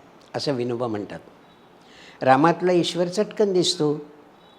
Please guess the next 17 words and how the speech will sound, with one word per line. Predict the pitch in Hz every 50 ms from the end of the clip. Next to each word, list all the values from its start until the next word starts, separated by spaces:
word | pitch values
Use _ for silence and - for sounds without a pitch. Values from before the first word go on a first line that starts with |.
| - -
पण | - 143 131
रावणातला | 110 117 117 113 110 120 139 147 139 - 156
परमेश्वरही | 147 147 147 139 143 135 143 143 131 - - 135 131 131 131 127 - 123 139 175
दिसला | 170 160 135 - - 139 139
पाहिजे | 131 131 120 110 107 113 107
बरं | 107 120 127 123
का. | 151 156 127 - - - - - - - - - - - - - - - - -
थोडक्यात | - 131 139 139 - 196 202 202 -
काय, | 160 143 131 123 135 151 - - - - - -
मुंगीपासून | 117 123 131 135 139 147 160 208 208 160 151 131 113 - - 117 113 113 113
ते | 117 - - - - - 139
ब्रह्मांडापर्यंत | 139 127 127 131 123 120 127 135 156 190 202 190 - - 117 113 110 110 110 113 - - - - - -
सर्वत्र | - - - 131 131 131 127 147 156 151 - - 143
परमात्मा | 143 - - 127 117 117 120 127 127 120 - - 139 165 185
भरून | 185 160 151 143 135 131 127
राहिला | 117 107 104 107 101 110 113
आहे. | 110 95 - 104 101 95 95 - 190 - -